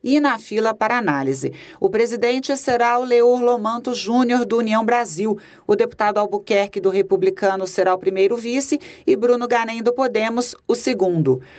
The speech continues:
O Conselho tem vinte e um integrantes e é responsável por investigar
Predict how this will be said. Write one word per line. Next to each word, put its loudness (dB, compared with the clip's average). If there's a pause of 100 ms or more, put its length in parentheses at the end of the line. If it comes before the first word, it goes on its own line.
(140)
O 2
Conselho 0
tem -4
vinte 0
e 0
um 0
integrantes 0
e 4
é 2
responsável -2
por 0
investigar 0